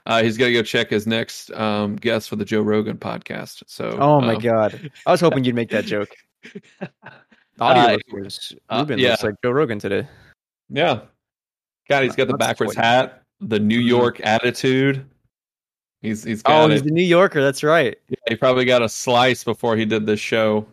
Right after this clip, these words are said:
Speaker 1: Um, so
Speaker 2: Oh my God. Oh, that's
Speaker 1: Um,
Speaker 2: amazing.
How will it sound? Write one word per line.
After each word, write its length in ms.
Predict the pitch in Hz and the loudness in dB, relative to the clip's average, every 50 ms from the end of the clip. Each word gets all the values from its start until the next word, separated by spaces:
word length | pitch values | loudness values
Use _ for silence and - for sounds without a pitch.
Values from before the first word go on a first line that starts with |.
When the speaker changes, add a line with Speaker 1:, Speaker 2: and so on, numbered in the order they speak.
| _ _ | _ _
Speaker 1:
Um, 640 | - 143 113 110 104 104 104 104 104 107 165 147 127 _ _ | -14 -10 -6 -4 -2 -2 -2 -2 -4 -4 -6 -8 -14 _ _
so 220 | - - - 120 | -20 -10 -8 -6
Speaker 2:
Oh 340 | 131 113 104 104 104 104 - - _ _ - - - | -2 -2 0 0 0 -2 -4 -8 _ _ -18 -10 -10
my 40 | - | -10
God. 240 | - - - - - _ _ _ _ _ _ _ _ _ _ _ _ _ _ _ _ _ _ _ _ _ _ 302 262 - - - - - - _ _ _ | -10 -10 -14 -18 -20 _ _ _ _ _ _ _ _ _ _ _ _ _ _ _ _ _ _ _ _ _ _ -10 -10 -10 -14 -18 -20 -20 -20 _ _ _
Oh, 460 | - - 127 127 127 127 127 127 123 | -4 0 2 2 4 4 2 2 2
that's 60 | 123 | 0
Speaker 1:
Um, 0 | |
Speaker 2:
amazing. 380 | 120 117 117 107 98 101 117 | -2 -6 -6 -8 -10 -12 -14